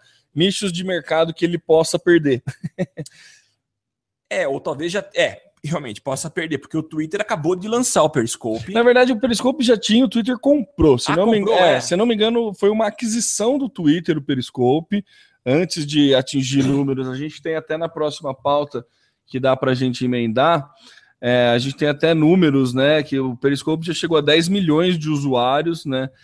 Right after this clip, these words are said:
Speaker 1: Tem gráficos de, se você comparar, é, do mês três de dois mil e quinze até agora, um crescimento de tempo de visualização muito grande, que vai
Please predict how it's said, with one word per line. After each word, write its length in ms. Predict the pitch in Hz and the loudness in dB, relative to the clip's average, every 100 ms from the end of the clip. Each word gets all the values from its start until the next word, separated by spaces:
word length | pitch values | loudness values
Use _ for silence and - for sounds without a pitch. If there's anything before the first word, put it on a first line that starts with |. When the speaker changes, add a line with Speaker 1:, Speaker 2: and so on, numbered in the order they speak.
| _ _ - | _ _ -4
Speaker 1:
Tem 220 | 143 147 | 0 0
gráficos 840 | 139 135 147 143 143 - 139 131 123 | 2 2 2 -2 -8 -6 -4 -4 -4
de, 1000 | 131 131 127 127 123 120 117 113 110 101 _ _ _ _ | -2 0 0 0 0 0 0 -2 -6 -8 _ _ _ _
se 140 | - 123 | -14 -6
você 120 | 143 | -4
comparar, 760 | 147 147 147 135 131 127 120 117 127 | -4 0 2 2 2 2 0 -4 -8
é, 120 | 123 | -6
do 140 | 131 | -2
mês 520 | 131 135 135 127 - | -2 0 0 0 -4
três 580 | - 147 147 165 190 180 | -8 -2 0 2 0 -2
de 80 | 147 | -4
dois 240 | 143 143 | -2 0
mil 140 | 143 143 | 0 -2
e 40 | |
quinze 420 | 139 165 190 190 175 | -4 -4 -2 0 -2
até 260 | - 160 | -2 0
agora, 640 | 156 147 139 147 170 170 160 | 0 2 2 2 4 4 2
um 140 | 147 | -2
crescimento 800 | 151 151 - 143 143 156 156 147 | -2 -2 -2 -2 0 0 -2 -6
de 300 | 143 139 127 - | -4 -4 -4 -4
tempo 600 | 147 147 147 147 131 117 | -2 0 -2 -2 0 0
de 120 | 123 | -2
visualização 680 | 131 131 135 135 131 123 135 127 | -2 0 0 0 -2 -2 -2 0
muito 300 | 139 147 147 | -2 -2 -2
grande, 340 | 127 151 156 | 0 0 -4
que 80 | 127 | -2
vai 300 | 135 135 | 0 2